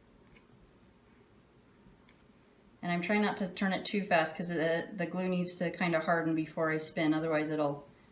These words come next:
make one big, big blob at the bottom. And then to connect those, I think I'm gonna make kind of a little swirly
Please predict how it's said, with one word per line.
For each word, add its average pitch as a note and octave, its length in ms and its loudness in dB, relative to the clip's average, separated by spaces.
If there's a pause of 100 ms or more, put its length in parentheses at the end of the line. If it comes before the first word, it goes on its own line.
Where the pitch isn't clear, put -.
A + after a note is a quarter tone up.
make E3 240 -4
one D#3+ 180 2
big, D#3 340 -4
big D3+ 240 0
blob D3 320 2
at D3 80 -6
the C#3+ 60 -10
bottom. D3 440 2 (1080)
And E3 180 -4
then G3+ 680 4
to - 140 -8
connect F#3 440 -2
those, E3 320 -2
I - 80 -10
think F3 240 -6
I'm F3 120 -4
gonna E3+ 300 -4 (1000)
make E3+ 460 -8 (1800)
kind F3 120 -4
of E3 100 -8
a E3 60 -8
little E3 440 -4
swirly E3 1000 -6